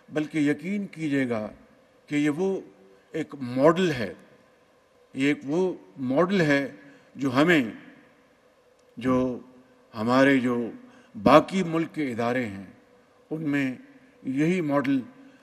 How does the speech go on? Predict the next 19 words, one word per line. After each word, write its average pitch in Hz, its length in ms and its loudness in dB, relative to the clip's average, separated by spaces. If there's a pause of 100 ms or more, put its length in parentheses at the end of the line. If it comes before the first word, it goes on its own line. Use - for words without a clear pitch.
हमें 131 260 -2
इख्तियार 131 480 -2
करना 131 320 -2
होगा। 147 440 0 (680)
इसलिए 170 400 0 (640)
कि 147 60 -4
आज 139 280 4
जिस 156 220 -8
तरह 165 280 0 (840)
आपने 147 420 2
आकर 135 360 -2
यहाँ 123 240 -4
पर 113 260 -8 (680)
उनकी 135 320 -6
तशरीह 160 340 -2
की 131 280 -8
है 82 160 -14 (1040)
और, 123 380 -2
आ, 120 200 -2